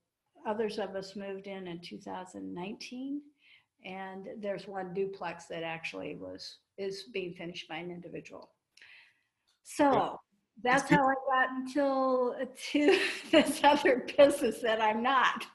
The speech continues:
Speaker 1: <laughs> any of these things, right? But
Speaker 2: But you did so much of it.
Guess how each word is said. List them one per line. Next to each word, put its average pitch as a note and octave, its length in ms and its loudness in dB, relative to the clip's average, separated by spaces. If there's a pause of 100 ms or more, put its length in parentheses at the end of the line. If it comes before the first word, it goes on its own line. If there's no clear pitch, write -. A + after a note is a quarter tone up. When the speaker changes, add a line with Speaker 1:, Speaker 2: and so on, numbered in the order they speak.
Speaker 1:
<laughs> - 160 -10
any C4+ 340 4
of A3+ 140 -2
these G3+ 280 -2
things, G#3+ 460 -6
right? G#3 280 -4 (800)
But G#3+ 80 4
Speaker 2:
But D#3+ 140 8
you D#3 60 10
did D3+ 60 4 (220)
so D#3 300 4
much D3+ 260 6
of A2 100 0
it. F#2 120 -2